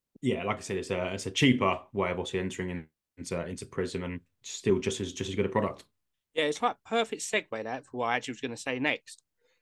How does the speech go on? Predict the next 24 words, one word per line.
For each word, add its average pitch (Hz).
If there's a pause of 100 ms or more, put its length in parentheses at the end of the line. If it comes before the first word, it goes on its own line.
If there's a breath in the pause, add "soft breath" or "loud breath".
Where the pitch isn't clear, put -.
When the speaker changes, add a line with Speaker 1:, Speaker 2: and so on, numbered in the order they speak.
Speaker 2:
And 139
there 156
is 196
another 185
format 123
of 113
Premier 120
League 113
Prism 117
that 123
has 151
started 123
emerging 123
in 120
the 110
States 180
this -
time, 113
which 113
is 139
obviously 139
the 127
Retail 131
Blasters. 147